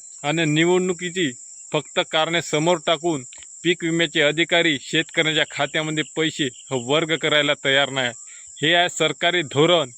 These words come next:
आणि शेतकऱ्याचे मरण. ही व्यवस्था बदलायची असेल तर शेतकऱ्यावर झालेला अन्याय, शेतकऱ्याच्या शेतमालावर झालेला अन्याय, शेतकऱ्यांचा कापूस, शेतकऱ्यांचे सोयाबीन, शेतकऱ्यांचा धान, शेतकऱ्यांचा कांदा, शेतकऱ्यांचे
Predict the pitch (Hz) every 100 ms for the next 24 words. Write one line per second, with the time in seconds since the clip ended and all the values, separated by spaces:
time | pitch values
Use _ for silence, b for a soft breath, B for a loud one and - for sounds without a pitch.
0 | - 147 151 - 160 165 - 156 147 151
1 | 139 139 127 - - 170 185 165 165 160
2 | 180 160 151 143 165 156 170 151 170 127
3 | - B B - 156 - - 180 - 180
4 | 175 175 131 151 170 175 156 156 170 170
5 | 131 - - B B - - 170 - 180
6 | 175 175 - 175 180 170 175 151 160 175
7 | 170 160 165 165 135 - B B - 170
8 | - 180 175 175 - 160 160 190 170 175
9 | 165 175 175 165 - 170 175 175 170 170
10 | - 175 170 170 139 139 170 160 165 -
11 | 175 170 175 147 156 160 175 165 165 -
12 | 180 170 175